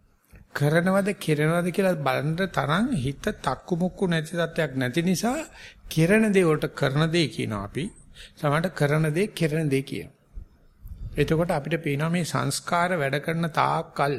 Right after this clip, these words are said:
අපිට සදාචාරය පවත්වන්න බෑ. අපිට ඕන දේ නෙවෙයි සිද්ධ වෙන්නේ. ඊට වැඩි කරපු දේ උණයි කියලා අපි කියනවා. වෙච්ච දේ කෙරුවයි කියලා කියනවා. ඒ, මේ නිසා මේක පිළිබඳව අවධානයක් සාමාන්‍ය ජීවිතේ භෞතික විද්‍යාව, රසායන විද්‍යාව, ඉතිහාස, භූගෝලේ කවදාවත් අපි කරන්නේ නෑ.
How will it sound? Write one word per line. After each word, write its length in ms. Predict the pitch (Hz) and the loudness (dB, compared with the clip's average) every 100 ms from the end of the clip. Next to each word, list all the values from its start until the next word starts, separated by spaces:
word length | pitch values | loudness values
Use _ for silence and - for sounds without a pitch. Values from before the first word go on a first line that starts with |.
| - - - - | -8 -18 -20 -10
අපිට 280 | 135 156 170 | -6 -4 -4
සදාචාරය 680 | 135 135 151 170 160 165 160 | -2 0 0 0 0 0 -2
පවත්වන්න 500 | 151 151 - 170 170 | -2 -4 -4 -2 0
බෑ. 300 | 147 135 123 | 0 0 0
අපිට 260 | 120 165 156 | -4 -4 -4
ඕන 180 | 160 175 | -2 -2
දේ 160 | 175 175 | -2 0
නෙවෙයි 260 | 165 190 | 2 2
සිද්ධ 260 | - 185 165 | 0 -4 -4
වෙන්නේ. 320 | 95 80 110 - _ _ - - - | -4 -8 -18 -20 _ _ -20 -10 -2
ඊට 140 | 151 | 0
වැඩි 200 | 170 151 | 2 0
කරපු 420 | 156 156 151 156 180 | 0 0 2 2 2
දේ 220 | 180 226 294 - | 2 2 2 0
උණයි 340 | 185 190 143 | 2 4 4
කියලා 240 | 135 123 | 2 -2
අපි 100 | 113 | -4
කියනවා. 360 | 113 101 98 107 _ _ - | -8 -12 -12 -16 _ _ -6
වෙච්ච 300 | 147 156 - 214 | -2 -2 2 2
දේ 220 | 190 240 | 4 4
කෙරුවයි 420 | 208 208 202 135 | 4 2 2 0
කියලා 220 | 117 95 | -2 -10
කියනවා. 280 | 90 - - _ - _ _ _ _ _ _ - - - - - - _ - | -12 -16 -18 _ -20 _ _ _ _ _ _ -20 -20 -20 -20 -20 -20 _ -10
ඒ, 140 | - 156 | -2 0
මේ 180 | 151 151 | 2 2
නිසා 300 | 170 185 208 | 2 0 2
මේක 320 | 160 156 165 | 2 0 -2
පිළිබඳව 560 | 185 190 185 190 190 196 | -2 -2 0 2 4 4
අවධානයක් 680 | 156 165 175 165 190 240 | 4 2 2 2 2 2
සාමාන්‍ය 460 | - 160 147 160 156 | 0 0 0 0 -2
ජීවිතේ 540 | 143 143 131 120 156 185 | -2 -2 -4 -4 -2 -2
භෞතික 380 | 151 143 143 147 | 0 -2 -2 -6
විද්‍යාව, 320 | 147 147 147 | -4 -2 -2
රසායන 340 | 143 147 147 | 0 0 -2
විද්‍යාව, 260 | 139 139 170 | -2 -4 -4
ඉතිහාස, 320 | 151 156 151 | -2 -2 0
භූගෝලේ 400 | 156 151 151 170 | 0 2 2 2
කවදාවත් 880 | 190 156 147 147 160 196 220 262 - | 2 0 0 -2 0 4 4 4 2
අපි 140 | 160 165 | -2 -2
කරන්නේ 320 | 120 98 95 | -4 -6 -14
නෑ. 100 | 87 | -18